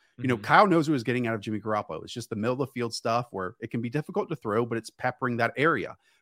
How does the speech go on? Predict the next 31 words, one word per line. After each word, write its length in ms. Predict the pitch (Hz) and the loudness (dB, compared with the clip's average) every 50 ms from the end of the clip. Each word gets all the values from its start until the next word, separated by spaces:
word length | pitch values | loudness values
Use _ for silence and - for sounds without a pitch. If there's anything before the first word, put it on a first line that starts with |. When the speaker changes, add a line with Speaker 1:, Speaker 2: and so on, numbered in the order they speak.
| _ - | _ 2
Speaker 1:
But 80 | 143 | 2
I 40 | 147 | 2
firmly 360 | 139 - - 208 240 254 240 | 2 4 2 4 4 4 0
believe 300 | 170 143 143 156 160 135 | 0 0 2 2 2 2
what 120 | 123 117 - | 0 -2 -2
you're 140 | 127 135 | -2 -2
saying. 260 | 131 - - 87 67 - _ _ _ _ _ _ _ _ _ _ _ _ _ _ - | -2 -4 -8 -10 -12 -14 _ _ _ _ _ _ _ _ _ _ _ _ _ _ -8
When 500 | 113 127 160 156 151 147 147 143 139 - _ _ _ _ _ - | 0 2 4 4 4 4 2 2 0 -4 _ _ _ _ _ -18
the 60 | - | -8
forty-niners 380 | - 170 190 220 226 220 165 123 | -2 0 0 2 2 0 0 0
lost 340 | 110 120 143 151 147 - | 2 2 2 2 0 -2
the 80 | - 117 | -14 -16
Super 580 | - - - - 143 135 - _ _ - 113 92 | -16 -12 -8 -8 -8 -8 -8 _ _ -10 -10 -8
Bowl 360 | 85 85 80 76 73 82 92 | -8 -8 -8 -8 -8 -10 -12
to 120 | - - - | -14 -18 -20
the 80 | 87 | -18
Chiefs, 600 | - - - - 80 82 90 95 - - - - _ _ _ _ _ - | -16 -14 -14 -12 -12 -12 -12 -12 -12 -14 -14 -16 _ _ _ _ _ -8
it's, 380 | 117 107 - - - - - _ - | -8 -8 -8 -8 -12 -12 -10 _ -2
they, 200 | 139 127 110 - - | -2 -2 -4 -4 -2
they 100 | - 135 | -2 -2
firmly 340 | 113 - 214 240 240 208 160 | 2 4 4 4 6 4 2
thought 200 | - - 123 113 | 2 2 0 0
that 40 | 113 | 0
they 80 | 117 | -4
had 80 | 117 113 | -4 -2
the 60 | 107 | -4
best 240 | 98 - 117 - - | -4 -4 -4 -4 -2
roster 360 | 110 104 104 95 - - 98 | -2 -2 -2 -2 -6 -10 -10
in 140 | - - 95 | -8 -8 -8
the 80 | 90 85 | -8 -4
league, 360 | 110 151 139 98 85 95 | -4 -2 -2 -4 -6 -8